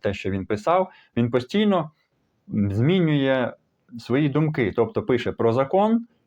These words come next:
що він дає людині, а потім пише про благодать, що вона дає людині. І так змінює думки і показує, як відбувається для людини зміна життя, зміна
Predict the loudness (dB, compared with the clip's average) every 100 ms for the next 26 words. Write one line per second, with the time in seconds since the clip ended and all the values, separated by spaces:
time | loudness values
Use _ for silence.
0 | _ 0 2 4 2 4 4 4 2 0
1 | 0 0 -4 -6 0 0 0 -2 -2 -2
2 | -2 0 0 0 0 0 -2 -2 0 0
3 | 0 0 0 0 -2 -4 -10 -12 _ _
4 | _ -4 0 2 2 0 2 2 2 2
5 | 0 2 0 0 -6 _ _ _ -2 -2
6 | -2 _ _ _ -4 0 0 0 0 2
7 | 2 0 -2 -8 _ _ _ _ -4 -2
8 | 0 2 2 0 -2 -6 -2 0 0 0
9 | 0 2 0 0 0 2 0 -2 -2 -2
10 | 0 0 0 0 0 -4